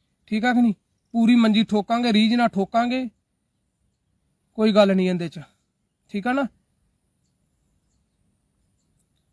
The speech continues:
ਸੋਨੂੰ ਦੋਨਾਂ ਦੀਆਂ ਚੀਕਾਂ ਕਢਾ ਗਿਆ, ਜਿੰਦਾ ਨਾਂ ਹੀ ਸੋਨੂੰ ਆ, ਹੈਂ? ਉਹ ਛੱਡਦਾ ਭਲਾ, ਦੱਸੋ? ਉਹ ਵੀ ਮੈਨੂੰ ਬਾਈ, ਮੈਨੂੰ ਨਹੀਂ ਪਤਾ ਸੀ ਯਾਰ,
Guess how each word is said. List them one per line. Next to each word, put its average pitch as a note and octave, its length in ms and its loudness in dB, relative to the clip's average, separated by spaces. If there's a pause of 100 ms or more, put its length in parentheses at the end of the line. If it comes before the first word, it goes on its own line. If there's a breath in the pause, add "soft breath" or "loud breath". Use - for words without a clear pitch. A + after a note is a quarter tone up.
(200)
ਸੋਨੂੰ B3+ 480 2
ਦੋਨਾਂ C#4+ 300 4
ਦੀਆਂ E4 180 2
ਚੀਕਾਂ C4+ 400 -6
ਕਢਾ B3 320 0
ਗਿਆ, G#3 140 0
ਜਿੰਦਾ C4 280 2
ਨਾਂ B3+ 260 2
ਹੀ E4 120 0
ਸੋਨੂੰ C4 540 2
ਆ, D#4 100 6 (760)
ਹੈਂ? E4 400 -4 (520)
ਉਹ A#3 100 -6
ਛੱਡਦਾ G3+ 440 4
ਭਲਾ, F#4+ 280 2
ਦੱਸੋ? A#3 440 -4 (4000)
ਉਹ D4 160 8
ਵੀ G#4 80 0
ਮੈਨੂੰ F4 340 2
ਬਾਈ, D4 200 4
ਮੈਨੂੰ E4 320 0
ਨਹੀਂ A#4+ 100 -6
ਪਤਾ E4+ 280 4
ਸੀ C#4 160 -2
ਯਾਰ, C#4+ 280 0